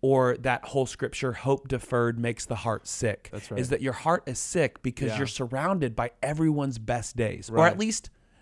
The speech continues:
Speaker 1: the best days that they showcase.
Speaker 2: Yeah, yeah.
Speaker 1: And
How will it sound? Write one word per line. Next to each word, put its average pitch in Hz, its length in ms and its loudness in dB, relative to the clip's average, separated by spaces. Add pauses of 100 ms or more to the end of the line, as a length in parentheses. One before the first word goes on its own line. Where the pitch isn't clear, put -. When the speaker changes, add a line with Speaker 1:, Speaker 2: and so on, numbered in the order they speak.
(120)
Speaker 1:
the 147 80 2
best 151 260 2
days 139 180 0
that 127 180 -4
they 113 100 -4
showcase. 107 580 0
Speaker 2:
Yeah, 113 240 0 (220)
yeah. 110 280 -2 (220)
Speaker 1:
And 139 420 0